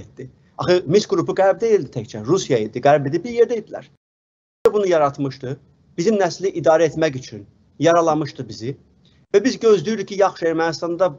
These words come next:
bu münaqişənin, necə deyirlər, qayğıları ilə böyüməyən nəsil böyüyər. Biz onlarla dil taparıq. Onlar bizim ərazimizi qaytararlar.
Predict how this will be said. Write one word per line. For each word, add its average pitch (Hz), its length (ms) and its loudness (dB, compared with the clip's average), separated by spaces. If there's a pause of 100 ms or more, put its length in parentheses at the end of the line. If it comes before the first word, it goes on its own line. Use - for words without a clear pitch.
bu 202 100 0
münaqişənin, 151 800 0
necə 143 220 -2
deyirlər, 139 280 2
qayğıları 147 520 2
ilə 147 180 0
böyüməyən 120 520 0 (200)
nəsil 131 320 -2
böyüyər. 113 480 -4 (400)
Biz 214 120 6
onlarla 180 380 4
dil 143 120 0
taparıq. 131 380 -6
Onlar 185 360 2
bizim 160 160 -4
ərazimizi 135 500 0
qaytararlar. 127 760 -2